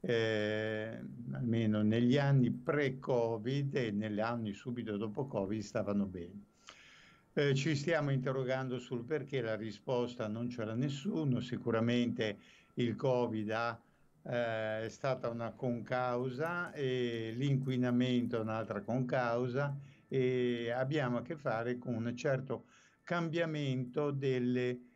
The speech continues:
eh, manifestazioni delle malattie. Una parola di, eh, però tranquillità, poi magari mi interrompe lei, eh, Eva, è quello che, eh,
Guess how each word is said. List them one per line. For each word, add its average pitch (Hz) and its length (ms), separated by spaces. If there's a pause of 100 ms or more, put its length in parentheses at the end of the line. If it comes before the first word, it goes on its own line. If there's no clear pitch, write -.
(140)
eh, 123 440
manifestazioni 135 880
delle 104 220
malattie. 95 640 (1300)
Una 170 360
parola 143 480
di, 131 300
eh, 117 240
però 117 420
tranquillità, 127 720
poi 120 240
magari 113 560 (280)
mi 120 220
interrompe 117 600
lei, 170 320 (260)
eh, 120 480
Eva, 147 460
è 143 320
quello 147 520
che, 127 320 (380)
eh, 123 640